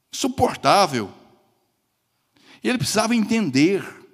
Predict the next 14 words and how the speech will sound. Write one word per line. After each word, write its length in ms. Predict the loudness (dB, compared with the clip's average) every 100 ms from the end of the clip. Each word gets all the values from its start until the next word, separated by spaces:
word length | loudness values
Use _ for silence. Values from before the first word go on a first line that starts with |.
| _ -4
ele 100 | -4
precisava 280 | 0 0 0
compreender, 1000 | 4 6 6 4 -2 -2 -2 -4 -6 -10 -2
ele 100 | 0
precisava 280 | 4 4 4
aceitar 1300 | 0 0 0 -2 -8 _ 0 0 0 -8 _ _ _ _ _ _
que 100 | -2
aquela 720 | 2 4 6 8 8 8 4
doença 880 | 0 0 2 2 0 0 -2 -4 -14 _ -14
estava 480 | -6 -4 2 4 4
levando 720 | 4 2 4 6 6 6 4
ele 240 | 4 6 6
ao 140 | 4 2 -12 0
quebrantamento. 1500 | 2 2 0 -4 -2 -2 -2 -4 -6 -6 -6 -8 -14 -16 -18